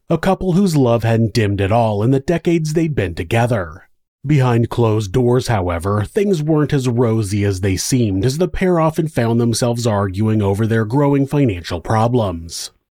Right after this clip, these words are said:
While Daniel, someone who'd grown up in Valley City, North Dakota, was earning a good living at the Institute,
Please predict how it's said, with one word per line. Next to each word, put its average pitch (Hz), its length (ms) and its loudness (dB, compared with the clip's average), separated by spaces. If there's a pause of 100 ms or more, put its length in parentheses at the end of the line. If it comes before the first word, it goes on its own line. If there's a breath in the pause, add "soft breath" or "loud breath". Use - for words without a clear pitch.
(200)
While 143 280 2
Daniel, 117 680 2
someone 165 380 0
who'd 143 220 2
grown 135 280 4
up 123 200 0
in 120 100 0
Valley 107 360 0
City, 101 360 -2
North 104 380 0
Dakota, 110 580 0
was 123 180 -2
earning 170 280 4
a 156 80 2
good 147 260 2
living 127 380 2
at 107 80 -4
the 110 180 0
Institute, 95 800 -2